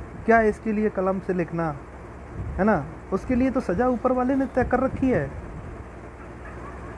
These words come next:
इसलिए कोई कोर्ट कचहरी, थाना अदालत, कोई अधिकारी है ना, उसके खिलाफ इतनी जल्दी नहीं जाता है। उनको पता है, क्योंकि झूठी है, मक्कार है ये, ये वैसे भी बहुत सारे पाप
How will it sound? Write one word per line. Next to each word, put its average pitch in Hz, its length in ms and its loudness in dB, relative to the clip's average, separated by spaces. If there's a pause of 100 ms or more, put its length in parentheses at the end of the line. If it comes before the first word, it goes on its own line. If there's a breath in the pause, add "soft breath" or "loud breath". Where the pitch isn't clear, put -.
(220)
इसलिए 254 300 2
कोई 254 180 2
कोर्ट 226 360 0
कचहरी, 208 400 2
थाना 190 320 -2
अदालत, 190 420 2
कोई 190 180 4
अधिकारी 170 420 0
है 185 100 2
ना, 185 180 0 (380)
उसके 185 220 2
खिलाफ 202 300 4
इतनी 202 200 0
जल्दी 202 260 2
नहीं 202 160 0
जाता 143 380 2
है। 131 120 -6 (1800)
उनको 214 180 4
पता 233 340 6
है, 170 220 4 (920)
क्योंकि 226 240 2
झूठी 180 380 4
है, 226 200 6
मक्कार 202 520 4
है 190 160 4
ये, 151 120 2 (2000)
ये 190 60 4
वैसे 185 340 4
भी 214 120 2
बहुत 185 240 0
सारे 196 240 4
पाप 180 240 2